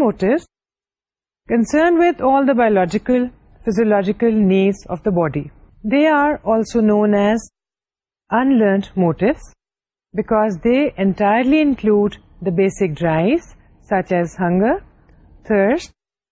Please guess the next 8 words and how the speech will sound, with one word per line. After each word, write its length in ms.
need 300
for 120
sleep, 380
air, 340
excretion, 760
et 180
cetera, 320
which 160